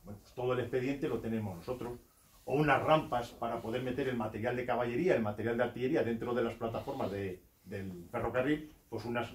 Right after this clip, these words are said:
mm, rampas que pudieran permitir esa carga de material, pues está también el expediente con el diseño, medidas, características y demás. O también tenemos las fortalezas, todo lo que es la fortaleza de Santa Cruz de Tenerife de mil setecientos dos.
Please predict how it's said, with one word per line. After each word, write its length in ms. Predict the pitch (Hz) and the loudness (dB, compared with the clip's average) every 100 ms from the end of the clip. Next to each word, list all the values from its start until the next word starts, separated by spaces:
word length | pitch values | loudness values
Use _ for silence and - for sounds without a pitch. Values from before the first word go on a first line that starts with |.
| - | -12
mm, 360 | 120 120 110 107 | -6 -2 -2 0
rampas 340 | 143 135 107 - - _ | 0 0 -2 -6 -18 _
que 100 | 117 | -8
pudieran 360 | 113 110 117 117 | -4 0 0 0
permitir 420 | 117 117 139 135 | 0 0 0 0
esa 200 | 120 107 | -2 -2
carga 240 | 120 117 | -2 0
de 60 | 120 | 0
material, 420 | 123 127 139 170 - - - - | 0 2 2 0 -4 -18 -20 -14
pues 160 | 92 | -12
está 220 | 87 104 98 | -8 -6 -4
también 240 | 104 113 | -2 0
el 40 | 117 | -2
expediente 580 | - 120 127 127 151 | 0 0 2 2 -2
con 160 | - 113 | 4 4
el 140 | 104 | 6
diseño, 800 | 104 110 135 131 131 131 139 147 143 - - | 2 2 0 2 2 2 2 0 -4 -14 -6
medidas, 560 | 110 117 139 135 127 | -4 0 2 4 2
características 760 | 117 110 104 104 113 - 113 85 | 2 -2 -4 -4 -4 -4 -8 -8
y 40 | |
demás. 180 | 73 - - - - - - - - - - - | -14 -18 -20 -20 -20 -20 -20 -20 -20 -20 -20 -4
O 220 | 139 175 180 | 6 8 8
también 280 | 120 127 | 4 4
tenemos 460 | 123 131 139 156 - - - - 370 | 4 4 4 4 2 -8 -6 0 4
las 240 | 139 113 | 4 4
fortalezas, 680 | - 123 113 123 143 131 123 | 0 -2 0 2 4 2 2
todo 220 | 131 127 | 2 4
lo 140 | 127 127 | 4 4
que 60 | |
es 60 | 131 | 2
la 120 | 117 | 0
fortaleza 500 | 110 - 127 135 123 | -2 -4 -2 0 0
de 80 | 107 | -2
Santa 300 | 107 104 101 | -2 -4 0
Cruz 140 | 123 | 0
de 40 | 123 | 4
Tenerife 600 | 123 127 160 175 190 - - - | 4 4 4 2 0 -4 -16 -8
de 160 | 120 123 | -4 0
mil 100 | 135 | 2
setecientos 560 | 143 131 127 120 113 | 2 2 0 0 0
dos. 100 | 87 | -2